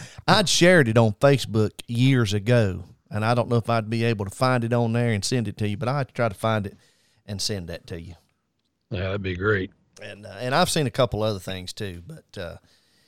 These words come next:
Speaker 1: anyway, that's, I, but that, but that Winthrop deal, that was just, uh, that was amazing. That was an amazing thing.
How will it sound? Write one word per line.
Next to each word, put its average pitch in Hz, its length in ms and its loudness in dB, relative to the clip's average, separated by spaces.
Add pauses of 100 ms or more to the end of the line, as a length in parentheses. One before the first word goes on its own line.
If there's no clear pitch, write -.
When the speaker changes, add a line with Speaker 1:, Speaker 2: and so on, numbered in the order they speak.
(240)
Speaker 1:
anyway, 110 420 2
that's, 117 380 -2
I, 120 140 0
but 127 340 -6
that, 147 300 4
but 117 380 -14
that 135 200 0
Winthrop 123 460 -4
deal, 107 240 -2
that 101 200 -2
was 101 200 -8
just, 98 340 -6
uh, 85 200 -6
that 101 220 -2
was 92 140 -8
amazing. 95 480 -6 (300)
That 104 160 -12
was 98 100 -14
an 98 60 -10
amazing 92 460 -8
thing. 90 320 -14